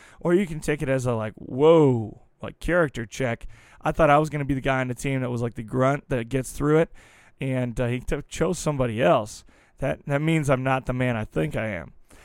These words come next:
Um, some dudes will get fired from the dream job, right? Or even just the job that you enjoy. You think you're cruising, you think you're doing great, and all of a sudden, bam, you lose the job.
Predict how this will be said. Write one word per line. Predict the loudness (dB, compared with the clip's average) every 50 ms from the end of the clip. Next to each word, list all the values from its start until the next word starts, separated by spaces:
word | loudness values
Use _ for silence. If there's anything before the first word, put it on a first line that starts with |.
| -20 -20 _ _ 0
Um, | 2 4 4 4 2 2 -2
some | 0 0 0 2
dudes | 2 0
will | 0 0
get | -2 -2 4
fired | 4 6 6 6 4
from | 0 -2 -4
the | -2 0
dream | 2 2 2 2 2
job, | 4 4 4 4 2 2
right? | 2 4 4 4 2 2
Or | 4 4
even | 4 4 2
just | -6 -6 -8
the | -4 0
job | 4 4 4 2
that | 0 -4 -4
you | -4 -4
enjoy. | -4 -2 2 2 4 4 4 4 2 0 -4 -6
You | -10
think | -6 -6 -6 -6 -6
you're | -8 -4
cruising, | 0 2 4 4 2 0 -2
you | -6 -8
think | -8 -10 -10 -8
you're | -6
doing | -2 -2 -2 -2 0
great, | 4 4 4 4
and | 4 2
all | -2 -2
of | -2
a | -2
sudden, | -6 -6 -6 -6
bam, | 2 2 4 4 4 0 -2 -4 -8 -12
you | -10 -8 -4
lose | -2 -2 -2 -2 -4
the | -12
job. | -6 -2 -2 -2 0 -2 -4 -8